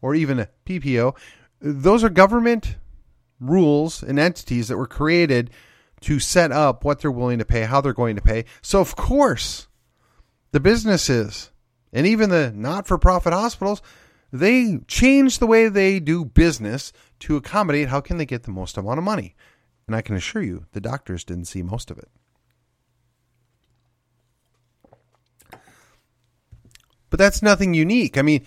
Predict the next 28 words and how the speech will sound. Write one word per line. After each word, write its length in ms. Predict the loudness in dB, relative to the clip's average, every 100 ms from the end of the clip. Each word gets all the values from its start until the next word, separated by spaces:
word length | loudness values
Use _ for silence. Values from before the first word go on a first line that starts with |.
| _
if 180 | -4 0
you 80 | 0
just 300 | 2 0 6
look, 420 | 8 8 4 -4 -16 _ _ _ _ _ _ _ -8
explain 420 | 0 4 8 8 6
to 60 |
me, 80 | 4
how 320 | 2 4 4
is 140 | 4 2
it 120 | 4
that 320 | 4 4 2 -10 -4
the 140 | -4
federal 340 | 2 2 2
government 640 | 4 6 6 2 -2 -6 0
dictates 480 | 2 2 2 2 0
how 320 | 0 2 2
and 220 | 0 2
why 240 | 2 2
an 340 | 0 -2 -2 -4 0
automobile 600 | 2 4 2 2 -2 -2
is 120 | -4
built? 400 | -2 -2 -2 -10 -10 -14 -20 _ _ _ _ _ _ _ _ _ _ _ _ -20 -2
Not 160 | 2 4
only 180 | 4 4
how 240 | 4 4
is 100 | 4
it 140 | 0
built, 320 | 2 2 2